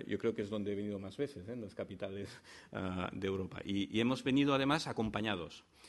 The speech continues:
Y hemos tenido la suerte de que vosotros cuando habéis venido en Andorra, que también hemos tenido muchas visitas de algunos de vosotros, pero también de responsables del, del gobierno, también acompañados, y acompañados con empresarios, acompañados con sociedad civil. Y eso es muy importante, porque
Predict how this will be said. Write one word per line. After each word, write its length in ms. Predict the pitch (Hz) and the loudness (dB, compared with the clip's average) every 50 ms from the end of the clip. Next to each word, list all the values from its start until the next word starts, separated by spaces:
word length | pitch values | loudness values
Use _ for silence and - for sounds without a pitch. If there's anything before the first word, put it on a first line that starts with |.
| - - - | -20 -14 -6
Y 200 | - 107 104 110 | -2 0 2 4
hemos 160 | 120 135 127 | 4 4 2
tenido 180 | - 151 143 131 | 2 2 4 2
la 60 | 127 | 2
suerte 300 | - - 143 - - 147 | 2 0 0 2 2 2
de 100 | 135 120 | 2 2
que 80 | - 117 | 2 2
vosotros 360 | 110 107 - 127 131 135 - | 2 2 0 -2 -2 -2 -2
cuando 240 | - 127 120 117 117 | -2 0 2 2 4
habéis 220 | 113 117 117 117 | 4 4 4 4
venido 480 | 120 110 110 120 117 117 117 113 110 110 | 2 2 2 2 2 4 4 4 4 2
en 100 | 107 107 | 0 0
Andorra, 360 | 104 110 107 135 135 139 117 | 0 0 0 2 2 0 0
que 80 | - 92 | -2 -2
también 260 | - 101 101 107 110 | -4 -2 -2 0 0
hemos 480 | 113 110 110 117 113 110 107 110 110 | 0 -2 0 -2 -2 -2 -2 -4 -4
tenido 160 | - 107 107 107 | 0 0 2 2
muchas 300 | 107 104 - 107 98 - | 2 0 0 -2 -2 -2
visitas 400 | 98 - - 147 - 151 131 113 | -2 -2 -2 -2 0 0 0 0
de 80 | 110 | 0
algunos 300 | 98 101 117 117 117 113 | 0 0 0 0 0 0
de 60 | 120 | 0
vosotros, 440 | 107 104 98 - - 131 - 123 - | -2 -2 -2 -2 -2 -2 -2 -2 -2
pero 180 | - 98 92 87 | -2 -4 -4 -2
también 400 | 101 95 98 104 113 117 117 113 - - - - - | -2 -2 0 2 2 2 0 -2 -4 -12 -14 -8 -2
de 120 | - 110 | 4 10
responsables 840 | 107 101 98 - 104 104 101 - 107 107 107 110 107 107 107 107 - | 10 10 10 8 2 2 4 6 6 6 6 6 6 6 4 4 2
del, 260 | 104 107 104 101 101 101 | 2 2 4 4 4 4
del 100 | 104 101 | 6 8
gobierno, 420 | 101 104 110 127 123 143 156 - | 8 8 8 8 6 6 6 4
también 360 | - - 117 110 117 127 139 | 4 4 4 6 6 6 6
acompañados, 680 | 131 120 127 113 110 113 110 123 127 113 95 90 - - | 6 6 4 4 4 4 4 4 4 2 2 0 -2 -4
y 40 | 98 | -4
acompañados 580 | 95 - 101 95 101 104 107 113 120 123 120 | -2 -2 -2 -2 0 0 2 2 2 2 0
con 160 | - - 123 123 | 0 -2 0 0
empresarios, 640 | 123 117 127 131 - - 120 104 101 101 101 - | 0 0 0 0 0 2 0 2 2 0 -2 -2
acompañados 560 | 107 - 107 98 101 104 107 110 110 110 - | -4 -4 -4 -2 -2 0 0 0 0 0 0
con 120 | - 120 113 | -2 -2 -2
sociedad 380 | - 113 110 - 110 107 104 | -2 -2 -2 2 2 2 2
civil. 320 | - - 104 98 95 90 98 | 2 2 0 2 2 2 0
Y 60 | 110 | 0
eso 160 | - - 135 | 0 0 -2
es 80 | 120 127 | 0 2
muy 140 | 120 117 | 2 2
importante, 600 | 107 101 95 101 90 - 101 98 92 - 98 92 - - - - - - - - _ - | 2 2 0 -2 -4 -4 -4 -4 -4 -6 -10 -14 -16 -16 -16 -16 -16 -16 -18 -10 _ 0
porque 380 | 107 101 - 113 113 107 - | 0 2 4 4 4 4 2